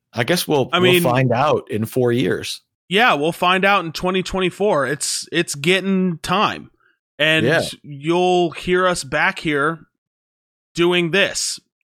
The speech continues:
Speaker 2: to, uh,
Speaker 1: Yes.
Speaker 2: to talk about it. I, I have a strong feeling. So after Hell's Cellar,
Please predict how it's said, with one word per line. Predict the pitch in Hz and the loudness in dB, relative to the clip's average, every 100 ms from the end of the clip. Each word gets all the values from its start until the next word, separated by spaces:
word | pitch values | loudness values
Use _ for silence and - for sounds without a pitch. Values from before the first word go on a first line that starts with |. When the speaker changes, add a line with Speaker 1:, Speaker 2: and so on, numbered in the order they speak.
| _ | _
Speaker 2:
to, | - 156 151 | -2 0 2
uh, | 147 143 143 139 | 2 2 2 0
Speaker 1:
Yes. | - | -4
Speaker 2:
to | - | -4
talk | 165 170 | -2 -2
about | 143 120 101 | -4 -8 -8
it. | - - | -12 -10
I, | 123 107 | -8 -8
I | 120 | -8
have | 135 135 | -8 -8
a | 123 | -8
strong | - 151 151 | -6 -4 -4
feeling. | 139 160 151 92 _ _ _ _ _ _ - | -6 -8 -8 -10 _ _ _ _ _ _ 0
So | 214 | 2
after | 175 233 294 - 277 254 240 - _ _ _ _ - | 4 4 2 2 4 4 2 -6 _ _ _ _ -2
Hell's | 202 196 - | 0 0 0
Cellar, | - 151 120 113 | 0 0 -2 -8